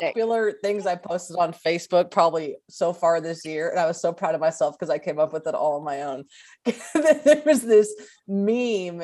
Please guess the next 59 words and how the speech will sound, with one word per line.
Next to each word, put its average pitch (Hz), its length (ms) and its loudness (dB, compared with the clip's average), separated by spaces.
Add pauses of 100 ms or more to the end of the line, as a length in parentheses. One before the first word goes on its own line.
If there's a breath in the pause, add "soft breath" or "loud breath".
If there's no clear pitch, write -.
(140)
It 214 100 2
was 202 280 4
a 202 80 4
girl 208 840 2
that, 170 260 -4
that's 180 220 0
out 180 160 -2
here 180 140 -6
posted 180 280 -2
this 175 160 -8
meme 170 200 -6
about, 156 460 2 (440)
like, 175 180 0
basically 180 360 -2
fuck - 360 -2
Carhartt 156 440 2
or 151 60 -10
whatever, 147 340 -6
but 185 140 0
it 180 60 0
was, 180 160 -2
like, 185 200 0
a 151 80 -4
share 180 580 -2 (140)
from 180 120 -2
something 180 380 -4
else. 165 300 -4
So 175 60 2
I 160 60 2
went 175 120 -2
onto 175 160 -4
the 151 100 -10
share 151 280 -6
thing 160 160 -6
just 156 120 -14
to 165 60 -8
go 156 100 -2
through 156 120 -8
the 151 100 -6
comments 151 360 -6
and 139 100 -10
read 139 200 0
it. 170 240 2 (300 soft breath)
And 170 100 2
all 185 120 8
these 196 120 4
people 180 340 -6
are 170 60 2
like, 156 220 0
"I'm 226 100 0
getting 233 220 -4
rid 220 100 -2
of 208 60 -4
my 196 120 -2
Carhartt, 196 500 0
blah, 202 100 2
blah, 208 100 -2
blah, 202 120 -4
blah." 196 300 -2